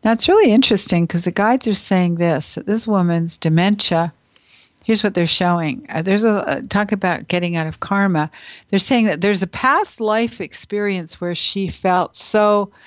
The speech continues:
now it's a little like the first woman I put on the table. This one feels like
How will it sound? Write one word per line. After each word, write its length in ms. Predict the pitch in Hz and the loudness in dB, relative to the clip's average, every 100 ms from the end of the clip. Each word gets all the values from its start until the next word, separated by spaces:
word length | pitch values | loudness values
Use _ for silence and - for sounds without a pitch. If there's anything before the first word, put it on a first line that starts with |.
| - - | -14 -4
now 60 | |
it's 140 | 190 240 | -2 0
a 40 | |
little 300 | 240 294 392 | 2 4 6
like 220 | 381 359 | 6 4
the 80 | 339 | -2
first 400 | - 370 370 - | -2 0 -2 0
woman 260 | 254 202 190 | 0 2 2
I 100 | 180 | 0
put 220 | - 190 | -2 -2
on 220 | 175 165 165 | 0 -2 -4
the 80 | |
table. 480 | 156 170 160 156 135 _ _ _ _ _ _ _ _ | -6 -4 -2 -2 -4 _ _ _ _ _ _ _ _
This 260 | 220 214 262 | 0 0 2
one 200 | 247 240 | 2 2
feels 600 | 233 196 190 185 175 180 | 2 2 2 0 -2 -2
like 560 | 165 165 165 - _ | -2 0 -4 -6 _